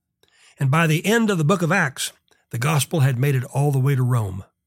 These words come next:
And since that day, it's been going around the world. More and more people are giving their hearts to Christ. They say the numbers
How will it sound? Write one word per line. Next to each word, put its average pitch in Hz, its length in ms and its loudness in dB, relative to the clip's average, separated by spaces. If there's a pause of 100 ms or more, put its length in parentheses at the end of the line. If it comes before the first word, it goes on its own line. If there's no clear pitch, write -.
(480)
And 117 100 -4
since 185 200 2
that 170 240 -2
day, 156 420 0
it's 147 140 -2
been 147 160 -2
going 131 480 2
around 135 420 0
the 135 80 0
world. 107 420 -4 (220)
More 180 500 2
and 117 160 0
more 147 300 2
people 127 480 -4 (400)
are 104 80 -10
giving 135 300 0
their 135 140 0
hearts 131 320 -8
to 143 100 -8
Christ. 101 520 -8 (540)
They 135 100 0
say 170 300 2
the 147 120 0
numbers 160 520 0